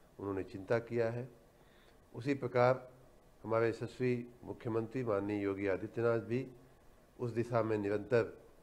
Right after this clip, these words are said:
हम लोगों को दिशा निर्देश देते रहते हैं। आज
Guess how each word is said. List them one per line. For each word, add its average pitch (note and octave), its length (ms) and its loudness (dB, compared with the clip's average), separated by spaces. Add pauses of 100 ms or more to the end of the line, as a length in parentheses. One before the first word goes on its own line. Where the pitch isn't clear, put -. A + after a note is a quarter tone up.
(240)
हम G#2+ 160 0
लोगों A2 160 4
को G#2+ 120 -2
दिशा G2 280 0
निर्देश G2 380 -2
देते F#2+ 320 -2
रहते A2+ 280 0
हैं। A#2 260 -6 (840)
आज B2 280 8